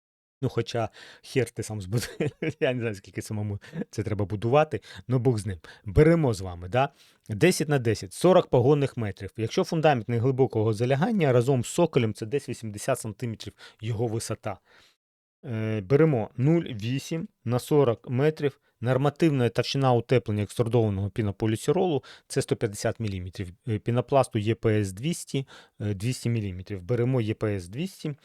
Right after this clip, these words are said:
да, умножимо, ну, візьмемо екструдований, Бог з ним.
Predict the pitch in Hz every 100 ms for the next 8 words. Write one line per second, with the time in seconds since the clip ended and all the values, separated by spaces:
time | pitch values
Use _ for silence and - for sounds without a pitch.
0 | - - _ - 98 123 135 113 127 117
1 | 107 104 - 233 202 - _ _ _ _
2 | 143 120 139 139 117 - - 87 87 82
3 | 80 85 85 127 131 101 87 104